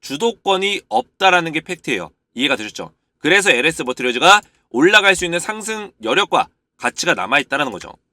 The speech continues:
지금 시간이 오후 이제 두 시 십삼 분인데 제가 장중 브리핑과 이제 장 마감으로 다가가고 있기 때문에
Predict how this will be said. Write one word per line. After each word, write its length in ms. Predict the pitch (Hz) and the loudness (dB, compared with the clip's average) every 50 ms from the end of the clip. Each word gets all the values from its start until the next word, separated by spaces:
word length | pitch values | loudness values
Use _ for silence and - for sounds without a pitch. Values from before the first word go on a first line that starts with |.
| _ _ _ _ _ | _ _ _ _ _
지금 580 | - - 180 214 214 214 214 214 208 196 170 | 2 4 6 8 8 8 8 6 6 4 2
시간이 760 | 156 - - 208 214 214 214 196 170 160 170 175 170 160 135 - - | 0 -2 -4 2 4 4 4 4 2 2 4 4 2 2 0 -2 -4
오후 340 | 123 139 160 170 175 175 160 | -2 0 2 4 4 4 2
이제 140 | 123 151 143 | 2 0 -4
두 180 | - - 120 | -4 -6 -10
시 160 | 117 - 156 151 | -8 -6 -6 -6
십삼 360 | - - _ - 190 185 170 | -6 -8 _ -4 -4 -4 -2
분인데 520 | 143 123 117 113 156 165 151 127 110 98 | -6 -6 -4 0 2 2 2 2 0 -4
제가 160 | - 127 123 | -6 -8 -8
장중 400 | - - - 131 143 160 170 165 | -8 -8 -10 -10 -6 -6 -8 -6
브리핑과 380 | 156 156 151 - 151 143 147 131 | -4 -6 -8 -8 -6 -4 -4 -2
이제 100 | 117 127 | -4 -4
장 220 | - - 120 117 | -10 -12 -14 -6
마감으로 420 | 104 104 117 147 151 147 143 135 135 | -4 -4 0 0 -2 -2 -2 -8 -10
다가가고 480 | _ - 107 104 135 135 123 123 110 | _ -12 -8 -6 -6 -6 -6 -8 -10
있기 140 | 98 - _ | -10 -16 _
때문에 540 | - 127 110 104 101 98 113 151 196 208 | -10 -10 -10 -8 -8 0 4 4 4 4